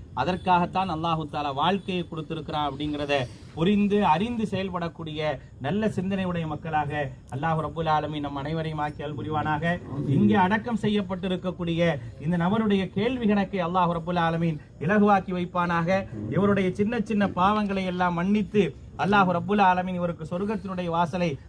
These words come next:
திறந்து வைப்பானாக. நாளை மறுமை நாளில் வெற்றிக்குரிய ஒரு வாழ்வையும் உயர்ந்த சொர்க்கத்தையும் தந்தல் புரிவானாக. வாஹிர் தாவானா அனில் ஹம்துலில்லாஹி ரப்பில் ஆலமீன். எல்லாரும் அவருக்காக பிரார்த்தனை செஞ்சுட்டு போங்க.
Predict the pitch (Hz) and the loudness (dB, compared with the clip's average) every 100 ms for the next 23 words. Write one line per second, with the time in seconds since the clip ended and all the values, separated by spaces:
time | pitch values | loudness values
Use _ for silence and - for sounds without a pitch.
0 | - 165 202 202 190 170 175 175 175 185 | -4 0 2 4 2 4 4 6 6 4
1 | 208 208 - 110 147 170 170 170 226 220 | 2 -2 -2 2 4 4 4 2 2 0
2 | 208 185 180 180 175 - 247 202 208 202 | 2 2 2 0 -2 -4 -6 -2 0 2
3 | 185 165 175 185 180 175 156 - - 143 | 2 2 2 4 2 0 -4 -10 -8 -2
4 | 196 220 202 175 180 180 180 165 165 170 | 0 2 0 0 0 -2 -2 -4 -2 0
5 | 165 156 156 151 147 151 147 135 107 110 | 0 -2 0 2 2 2 0 0 -2 4
6 | 151 170 165 156 156 170 165 156 147 143 | 4 4 0 0 2 2 2 2 0 -4
7 | 170 170 156 143 147 151 151 135 - - | -6 -6 -6 -4 0 0 0 -6 -8 -14
8 | - 135 151 143 143 160 214 233 - - | -10 -4 2 2 4 0 0 -4 -16 -10
9 | 131 151 160 175 151 143 127 139 156 214 | -2 2 4 2 -2 -4 -2 0 0 -4
10 | - 143 147 143 131 127 127 131 120 104 | -2 -2 -2 -4 -8 -6 -8 -6 -6 -6